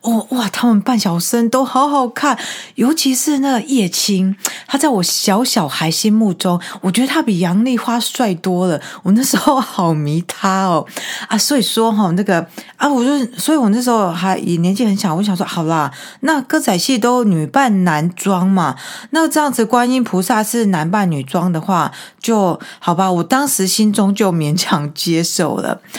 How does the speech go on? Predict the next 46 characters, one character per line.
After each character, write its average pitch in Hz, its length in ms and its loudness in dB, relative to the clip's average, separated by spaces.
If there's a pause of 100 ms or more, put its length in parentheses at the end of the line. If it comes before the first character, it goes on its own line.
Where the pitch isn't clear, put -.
(180)
OK， 185 280 0
好， - 280 -2
嗯， 190 220 4
那 285 180 2
这， 285 220 0
这 294 140 0
歌 285 180 0
仔 233 160 0
戏 226 160 -2
讲 170 160 0
到 175 60 2
这 202 120 0
里， 175 140 -2 (240)
跟 294 220 0
纯 208 240 0
能 190 160 4
量 233 200 4
显 170 260 0
化 214 200 0
为 170 100 2
心 208 240 0
灵 175 120 2
有 175 80 0
什 175 120 -2
么 147 60 -4
关 190 220 2
系 202 200 0
呢？ 175 200 2 (340)
啊， 254 220 2
是 254 200 0
这 214 60 2
样 185 140 2
哈， 165 160 2
我 139 100 -2
是 - 140 2
要 269 80 2
讲 175 260 -4
说， 180 360 0 (420)
大 320 100 2
家 320 100 2
有 247 60 4
没 180 60 2
有 233 100 -2
听 196 240 0
说 190 260 0
过 185 340 -2